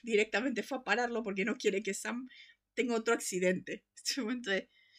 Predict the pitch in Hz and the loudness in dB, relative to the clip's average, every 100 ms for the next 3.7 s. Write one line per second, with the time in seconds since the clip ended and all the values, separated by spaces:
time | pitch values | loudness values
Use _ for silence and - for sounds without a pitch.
0 | - - _ _ _ _ _ _ - 254 | -20 -20 _ _ _ _ _ _ -4 0
1 | 359 330 285 302 302 269 277 311 233 220 | 4 4 4 2 0 0 0 -2 -4 -2
2 | 302 240 202 226 247 214 247 269 - 196 | 0 0 -2 -2 -4 -4 -6 -6 -4 0
3 | 180 185 160 156 139 202 | 0 0 -4 -4 -2 -2